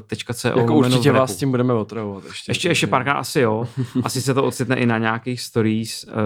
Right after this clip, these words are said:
Speaker 1: eh,
Speaker 2: Jo,
Speaker 1: našich
Speaker 2: nebo
Speaker 1: a
Speaker 2: na
Speaker 1: tak.
Speaker 2: Twitteru, no.
Speaker 1: Eh, ale je to, je to prostě věc, která nikde jinde nebude.
Speaker 2: Hmm.
Speaker 1: A je fakt na co se těšit, to tak jako
Speaker 2: Rozhodně,
Speaker 1: řeknu,
Speaker 2: no.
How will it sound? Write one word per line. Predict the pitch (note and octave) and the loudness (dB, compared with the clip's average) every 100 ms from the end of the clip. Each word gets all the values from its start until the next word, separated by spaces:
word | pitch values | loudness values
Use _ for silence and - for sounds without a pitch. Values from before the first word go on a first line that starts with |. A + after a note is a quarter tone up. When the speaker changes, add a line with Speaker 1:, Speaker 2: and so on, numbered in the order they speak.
| G#2+ A2 A2 A2 | -2 -2 -4 0
Speaker 1:
eh, | |
Speaker 2:
Jo, | A2+ | 4
Speaker 1:
našich | G#2+ A2 A2 | 4 4 2
Speaker 2:
nebo | - | 2
Speaker 1:
a | |
Speaker 2:
na | G#2+ | 2
Speaker 1:
tak. | G#2+ | 0
Speaker 2:
Twitteru, | A2 A2+ G#2+ G2+ | -2 -6 -4 -4
no. | F#2 F#2+ A2 - _ | -6 -10 -16 -20 _
Speaker 1:
Eh, | A#2 A2+ A2+ A2+ | 0 2 2 2
ale | B2 C3 C3+ | 2 4 4
je | |
to, | B2 D3 C3 | 4 2 2
je | B2 | 2
to | C#3 C3+ C3+ | 4 2 0
prostě | - A#2+ C3+ | -6 0 2
věc, | B2 | 2
která | - A#2 B2 A#2+ - | 2 2 2 -2 -2
nikde | C3+ B2 A#2 B2 | 2 4 4 4
jinde | A#2+ A#2+ A#2+ | 4 4 4
nebude. | A2 G#2+ A2 G#2+ A2 A#2+ | 2 0 2 2 0 0
Speaker 2:
Hmm. | G#2+ F#2 - _ _ _ _ _ _ | 0 -2 -8 _ _ _ _ _ _
Speaker 1:
A | F#2+ G2+ G#2 G#2 G#2+ G#2 G#2+ _ _ _ _ _ - | -2 2 2 2 2 0 -4 _ _ _ _ _ -4
je | A#2 G#2+ | 2 2
fakt | G#2+ A#2 - - | 0 -4 -8 -2
na | B2 | 0
co | G#2+ - | 0 0
se | B2 | -2
těšit, | G2+ - - - | -2 -8 -10 -16
to | - | -10
tak | - | -4
jako | G#2+ | -2
Speaker 2:
Rozhodně, | G#2 A#2 G#2 | 0 0 0
Speaker 1:
řeknu, | F2+ A2 G#2+ - | 0 0 0 -2
Speaker 2:
no. | - | -6